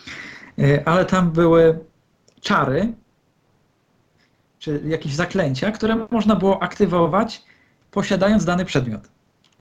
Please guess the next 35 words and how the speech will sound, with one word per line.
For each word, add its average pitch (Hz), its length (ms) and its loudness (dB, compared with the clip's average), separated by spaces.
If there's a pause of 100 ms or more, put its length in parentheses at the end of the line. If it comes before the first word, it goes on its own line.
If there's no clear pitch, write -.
(800)
Więc 151 340 -8
to 185 60 -4
też 190 200 0
były 170 260 2
takie 160 600 0 (120)
naczynia 160 440 0
połączone. 160 520 4
Nie 226 100 6
było 220 160 4
to 160 120 0
wszystko 147 300 -4
tak 131 200 -4
prosto, 180 480 0
nie 151 140 0
było 143 220 0
to, 139 140 -4 (180)
nie 147 120 0
była 143 240 2
to 147 180 2 (300)
taka 147 220 0
ściąga 143 500 2
z 131 100 -2
gier 139 240 2
dostępnych 131 480 -4
wówczas 131 320 -2
na 127 120 2
rynku. 170 400 0 (640)
Warto 156 300 0
też 139 180 -2
dodać, 151 280 0
że 147 100 0
w 147 60 -4
tych 143 180 -2
grach, 147 460 0
em, 135 340 -2